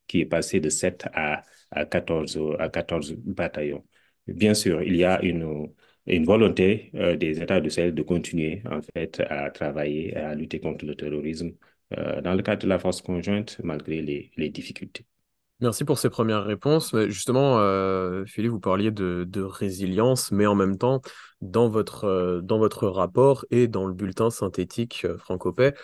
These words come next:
Speaker 2: vous avez souligné les, les difficultés, euh, structurelles du G cinq Sahel, les difficultés logistiques, les difficultés opérationnelles. Euh, vous venez de mentionner le fait que le Mali s'était, euh, a été le premier des cinq États à se retirer. Euh, après le coup d'État au Niger,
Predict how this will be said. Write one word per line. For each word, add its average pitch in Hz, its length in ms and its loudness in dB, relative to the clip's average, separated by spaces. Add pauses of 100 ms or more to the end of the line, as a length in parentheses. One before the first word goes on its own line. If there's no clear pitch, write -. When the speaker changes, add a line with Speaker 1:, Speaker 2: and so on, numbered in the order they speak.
(260)
Speaker 2:
vous 104 140 -4
avez 101 140 -4
souligné 113 580 4
les, 90 440 2 (160)
les 101 120 -4
difficultés, 107 760 2
euh, 90 420 4
structurelles 117 720 2
du 104 100 -2
G 95 140 -2
cinq 92 240 -2
Sahel, 107 320 4
les 101 60 4
difficultés 95 480 -4
logistiques, 92 560 0
les 90 80 2
difficultés 98 680 0
opérationnelles. 98 840 2 (400)
Euh, 92 280 2
vous 95 140 -6
venez 117 180 4
de 110 60 6
mentionner 104 400 2
le 101 100 2
fait 113 220 0
que 107 100 -2
le 92 160 2
Mali 95 380 0
s'était, 92 600 2
euh, - 300 0
a 87 80 4
été 90 160 -2
le 87 60 -6
premier 104 320 2
des 90 100 2
cinq 92 260 -2
États 104 300 4
à 87 140 0
se - 100 -12
retirer. 95 560 4 (380)
Euh, 90 180 0
après 110 420 4
le 101 200 4
coup 101 160 -6
d'État 101 520 2
au 92 300 -2
Niger, 98 640 6